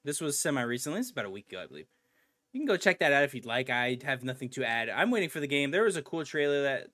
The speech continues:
I did, I didn't watch. It looked cool, like, the previews I saw of it, like, the, you know, the couple seconds preview that go on Twitter and things. I'm waiting for this game to come out. I don't wanna see anything. I know I'm gonna buy it. Why do I need to see any of this? It looks cool. Look, it looks like it's gonna be fun.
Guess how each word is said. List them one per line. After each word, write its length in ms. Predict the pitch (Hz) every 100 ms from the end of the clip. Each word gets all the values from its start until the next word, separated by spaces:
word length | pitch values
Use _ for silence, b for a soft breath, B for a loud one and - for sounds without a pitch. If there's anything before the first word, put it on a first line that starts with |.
| -
I 140 | 143
did, 220 | 139 143
I 160 | 113 123
didn't 160 | 131 113
watch. 260 | 117 123
It 120 | 123
looked 180 | 117 127
cool, 340 | - 127 117 113
like, 260 | 107 101
the 80 | -
previews 420 | - - 110 113
I 80 | 117
saw 240 | 120 120 113
of 60 |
it, 120 | 117
like, 140 | - 95
the, 100 | -
you 40 |
know, 80 | - - 60
the 640 | 64 _ _ _ _ _
couple 160 | - -
seconds 280 | - - -
preview 360 | 131 113 117 104
that 120 | 98
go 80 | 98
on 140 | 95
Twitter 240 | - 123
and 100 | 127
things. 220 | 127 127 - _ b b b b b
I'm 80 | 202
waiting 160 | 254 190
for 80 |
this 80 | 165
game 180 | 143 131
to 40 |
come 120 | 110 95
out. 120 | -
I 100 | 131
don't 140 | 160
wanna 120 | 156
see 140 | 143 151
anything. 540 | 143 135 135 135 143
I 60 | 160
know 100 | 170
I'm 80 | 151
gonna 160 | 131
buy 240 | 120 117 117
it. 100 | 113
Why 180 | 147 147
do 100 | 143
I 60 | 127
need 160 | 117
to 80 | 104
see 140 | -
any 160 | 104 101
of 60 | 101
this? 180 | 107
It 80 | -
looks 180 | 156 139
cool. 380 | - 143 135 139 -
Look, 140 | 143 -
it 80 | 131
looks 200 | 156 147
like 120 | 143
it's 80 | 131
gonna 120 | 135
be 60 | 123
fun. 300 | 131 120